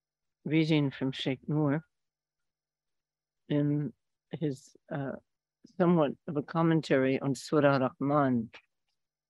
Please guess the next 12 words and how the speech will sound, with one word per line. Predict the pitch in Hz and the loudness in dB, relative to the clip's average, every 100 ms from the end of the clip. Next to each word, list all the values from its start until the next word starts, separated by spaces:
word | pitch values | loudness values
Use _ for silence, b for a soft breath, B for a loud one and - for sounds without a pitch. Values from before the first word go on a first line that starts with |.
| _ | _
and | 156 143 131 | -4 -2 -2
we | 147 | -2
will | 139 147 | 2 2
be, | 139 143 131 127 _ b b b _ - | 2 2 0 -2 _ b b b _ -10
uh, | 147 135 | -8 -8
looking | 151 143 127 135 123 | -4 -6 -2 -2 -2
at, | 127 - _ | -6 -12 _
at | 147 - | -10 -10
Surah | - 147 135 131 | -8 -4 -2 -2
Rahman. | 123 120 131 135 139 120 117 - _ _ _ _ _ _ _ _ _ _ _ _ _ _ _ _ _ _ _ _ _ _ _ - | -2 -6 -4 -2 0 -2 -4 -12 _ _ _ _ _ _ _ _ _ _ _ _ _ _ _ _ _ _ _ _ _ _ _ -4
The | 160 | -2
secret | - - 226 - 185 127 | 0 2 2 4 4 4